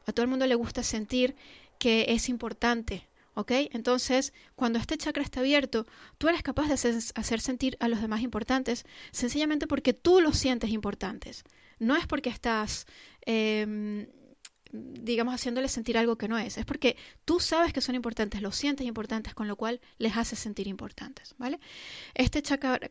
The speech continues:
chakra vibra en color verde, eh, un color verde esmeralda, y visualizar este, este color, pues, también te ayuda a alinear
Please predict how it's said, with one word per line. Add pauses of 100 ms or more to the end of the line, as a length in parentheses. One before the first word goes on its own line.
(120)
chakra
vibra
en
color
verde, (720)
eh,
un
color
verde
esmeralda, (400)
y (640)
visualizar
este,
este
color,
pues,
también
te
ayuda
a
alinear